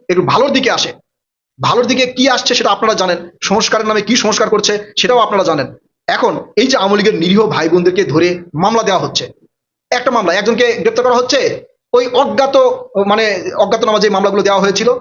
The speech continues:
সেই মামলার আসামি বানানো হচ্ছে, হত্যা চেষ্টা মামলার আসামি বানানো হচ্ছে। এটা কি ঠিক করা হচ্ছে আওয়ামী লীগ ভাইদের সাথে? তারা যদি অপরাধ করে থাকে, তারা যদি সত্যি যুক্ত হয়ে থাকে বা তারা যদি তার সাথে কোনোভাবে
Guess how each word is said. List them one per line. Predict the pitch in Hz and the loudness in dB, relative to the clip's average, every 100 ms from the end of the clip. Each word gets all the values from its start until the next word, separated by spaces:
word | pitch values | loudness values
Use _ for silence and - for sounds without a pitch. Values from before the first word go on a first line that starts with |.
| - - | -4 -2
সেই | 247 | 0
মামলার | 233 226 233 - - - | 2 2 0 -4 -10 -4
আসামি | - 226 | -2 0
বানানো | 175 165 143 | 0 0 -2
হচ্ছে, | 123 131 - _ | -4 -8 -10 _
হত্যা | 165 330 294 | -2 0 0
চেষ্টা | 233 233 | 0 0
মামলার | 208 202 196 | 0 0 0
আসামি | 190 | 0
বানানো | 175 156 | 0 -2
হচ্ছে। | 139 - - _ _ _ _ - | -2 -6 -8 _ _ _ _ -6
এটা | - 196 | -2 -2
কি | 208 | -2
ঠিক | 165 | 0
করা | 214 208 | 0 0
হচ্ছে | 214 | 0
আওয়ামী | 190 180 | 0 2
লীগ | 185 | 0
ভাইদের | - 175 | 0 0
সাথে? | 165 180 185 _ _ _ _ _ _ _ _ _ | -2 -4 -6 _ _ _ _ _ _ _ _ _
তারা | 147 160 | -2 0
যদি | 196 220 | 2 2
অপরাধ | 208 233 | 2 0
করে | 254 240 | 0 0
থাকে, | 220 | 0
তারা | 202 208 | 0 0
যদি | 208 | 0
সত্যি | 214 240 | 0 0
যুক্ত | 208 226 - | -2 0 0
হয়ে | 208 214 | 2 0
থাকে | 202 196 196 | 0 0 0
বা | 180 185 | 0 0
তারা | 185 | -2
যদি | 196 196 | -2 -2
তার | 196 | -2
সাথে | 190 202 196 - | 0 -2 -4 -4
কোনোভাবে | 208 220 202 | 0 0 0